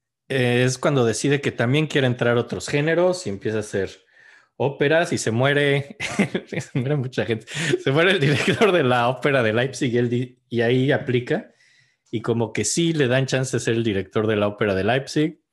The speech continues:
Y, pues, era una ópera que no era muy buena, ¿no? Era así como muy de provincia y solo tenía como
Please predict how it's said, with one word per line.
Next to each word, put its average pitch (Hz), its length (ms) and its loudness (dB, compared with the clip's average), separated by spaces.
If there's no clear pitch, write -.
Y, 110 480 0
pues, 104 360 -2
era 196 140 2
una 247 160 2
ópera 220 320 2
que 120 120 -2
no 127 160 2
era 135 160 4
muy 120 220 0
buena, 107 340 -2
¿no? 107 220 -4
Era 123 160 0
así 113 240 -6
como 104 240 -4
muy 107 220 -2
de 107 100 -2
provincia 123 480 -4
y 104 40 -4
solo 120 280 -2
tenía 104 260 0
como 90 460 -4